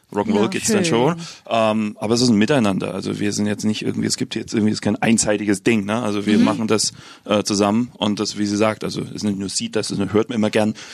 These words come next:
Speaker 1: dass es ihr mit uns, äh, sehr gut gefällt. Uns gefällt's ja, kurz. <clears throat> Uns gefällt's, äh, ja auch genauso, äh,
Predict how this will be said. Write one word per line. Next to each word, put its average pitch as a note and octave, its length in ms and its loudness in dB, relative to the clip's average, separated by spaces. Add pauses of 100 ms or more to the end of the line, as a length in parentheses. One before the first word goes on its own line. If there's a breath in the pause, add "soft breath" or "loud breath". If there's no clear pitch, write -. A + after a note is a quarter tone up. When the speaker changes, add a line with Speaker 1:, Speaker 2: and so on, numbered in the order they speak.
(140 loud breath)
Speaker 1:
dass G2+ 160 -2
es G#2 160 0
ihr A2+ 80 4
mit G#2+ 160 0
uns, C3 260 2
äh, A2 260 0
sehr A2+ 220 2
gut A2 160 -10
gefällt. A#2 400 0
Uns A2+ 220 2
gefällt's G#2+ 320 0
ja, G#2 140 0 (360)
kurz. - 240 -16
<clears throat> - 800 -8
Uns A2 180 2
gefällt's, - 460 -2
äh, G#2 280 2
ja G#2+ 120 2
auch A#2+ 220 0
genauso, B2 580 4
äh, A2 200 4